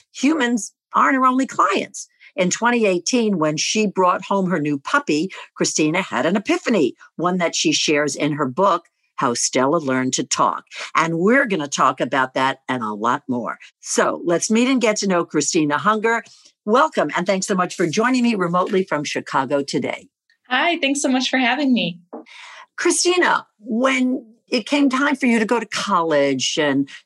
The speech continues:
Speaker 1: pursue a degree, was speech pathology on your front burner?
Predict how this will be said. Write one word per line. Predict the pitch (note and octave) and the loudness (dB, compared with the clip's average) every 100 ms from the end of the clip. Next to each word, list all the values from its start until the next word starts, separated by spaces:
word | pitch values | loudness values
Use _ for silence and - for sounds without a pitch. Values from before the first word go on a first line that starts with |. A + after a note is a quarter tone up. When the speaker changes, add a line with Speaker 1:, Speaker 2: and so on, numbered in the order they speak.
| _ - | _ -4
Speaker 1:
pursue | A3+ G#3 - G#3 G3+ A3+ - - | -2 0 2 2 2 0 -2 -4
a | F3 | -4
degree, | D#3+ D3 D3+ D#3 D3 C3 B2 - _ _ | -4 -4 -2 0 2 2 0 -6 _ _
was | G3 G#3 F#3+ - - - _ - | 0 2 0 -6 -18 -20 _ -16
speech | - - - C4+ - | -12 -6 0 0 0
pathology | - - F3 G3 A3+ B3 B3+ - - - | -2 0 2 2 0 -2 -2 -2 -4 -2
on | F#3+ | 0
your | F3 F#3+ | 2 0
front | - G#3 F3+ | 0 -4 -2
burner? | F3 F#3+ B3+ | -2 0 -2